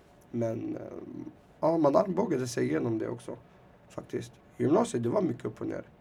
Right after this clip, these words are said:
Det var, det kunde, alltså, gymnasiet, det var en... Man kan, man vet, alltså, gymnasiet är farligt för att man tror att man är mycket smartare än vad man är.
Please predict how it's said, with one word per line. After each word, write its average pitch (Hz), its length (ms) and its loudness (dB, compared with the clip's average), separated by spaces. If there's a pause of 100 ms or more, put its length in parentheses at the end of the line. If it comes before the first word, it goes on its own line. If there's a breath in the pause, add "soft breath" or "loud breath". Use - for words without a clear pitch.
(140)
Det 120 80 0
var, 156 240 0
det 117 140 -4
kunde, - 220 -2
alltså, 120 260 -2
gymnasiet, 127 400 -2
det 120 60 -4
var 143 140 -2
en... 123 260 -2 (1040)
Man 120 160 2
kan, 160 400 4
man 131 180 6
vet, 170 220 6
alltså, 131 180 -2
gymnasiet 131 460 4
är 117 40 -2
farligt 143 680 4 (460 loud breath)
för - 120 4
att 123 80 6
man 123 160 4
tror 160 260 6
att 120 120 2
man 120 120 4
är 120 40 8
mycket 120 240 4
smartare 127 340 4
än 117 80 4
vad 117 100 2
man 117 140 0
är. 120 200 0